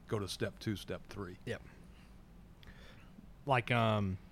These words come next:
Speaker 2: uh, a couple projects I've done on F P G A, I do a lot of, like, taking video data in at one format and then reformatting it in some,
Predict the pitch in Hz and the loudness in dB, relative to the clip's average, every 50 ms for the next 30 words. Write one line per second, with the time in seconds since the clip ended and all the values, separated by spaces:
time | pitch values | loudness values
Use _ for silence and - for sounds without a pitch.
0 | - - - - - - - - - - - - - - - - - - 151 151 | -18 -20 -20 -18 -18 -18 -16 -16 -16 -18 -18 -18 -18 -18 -18 -18 -2 6 8 8
1 | 131 127 123 139 - 165 175 151 139 - 151 143 117 113 113 127 135 139 139 120 | 10 8 8 6 6 6 6 6 10 10 10 10 10 8 8 8 8 10 8 6
2 | 117 110 107 - 113 - - 113 98 120 - 131 135 135 160 160 170 156 139 127 | 6 4 2 0 0 0 0 0 0 2 6 12 12 12 12 12 10 10 8 8
3 | 117 120 120 120 110 104 110 110 107 104 104 92 - - - - - - - - | 8 6 6 6 4 4 4 4 4 4 2 0 -4 -12 -14 -16 -16 -16 -16 -16
4 | - - - - - - - 160 139 120 143 139 135 131 123 113 107 110 117 135 | -16 -16 -16 -14 -2 4 6 6 8 8 8 8 8 8 8 6 4 4 4 8
5 | 131 135 131 135 123 120 113 113 117 113 107 - 120 117 113 110 107 107 104 - | 10 10 10 10 8 8 8 8 8 8 6 4 2 4 4 4 4 2 0 0
6 | - - - 117 113 104 120 139 143 139 - - 120 113 110 107 107 - - 120 | -2 -2 0 0 0 2 4 4 4 4 6 4 4 6 6 4 4 4 2 2
7 | 117 117 113 107 117 127 123 - - 131 123 120 120 120 113 117 120 113 113 113 | 2 2 2 4 4 4 4 6 6 6 8 10 10 10 10 10 8 6 4 2
8 | - - 107 110 - 117 104 | 0 -2 -2 -2 -2 -2 -2